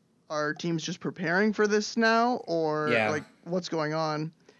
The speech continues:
Speaker 1: And the backup could look better.
Speaker 2: Well, and Drake's taking the big hits, you know, on the inside run, whereas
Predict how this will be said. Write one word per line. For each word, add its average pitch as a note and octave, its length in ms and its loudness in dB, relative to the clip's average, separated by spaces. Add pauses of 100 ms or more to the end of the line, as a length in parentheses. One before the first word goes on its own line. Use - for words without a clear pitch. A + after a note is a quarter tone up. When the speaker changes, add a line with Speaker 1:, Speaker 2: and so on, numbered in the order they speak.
(200)
Speaker 1:
And D3+ 160 -6
the D3+ 40 -4
backup C#3+ 320 -2
could C3+ 120 -10
look C3+ 140 -8
better. C3 120 0
Speaker 2:
Well, D#3 220 4 (400)
and D3+ 200 6
Drake's F3 320 6
taking D#3+ 340 6
the C#3 60 6
big C3+ 200 6
hits, C3 320 4
you C3 40 6
know, B2+ 120 8
on B2 100 6
the A#2+ 140 6
inside B2 360 4
run, A2 360 4
whereas A2 380 2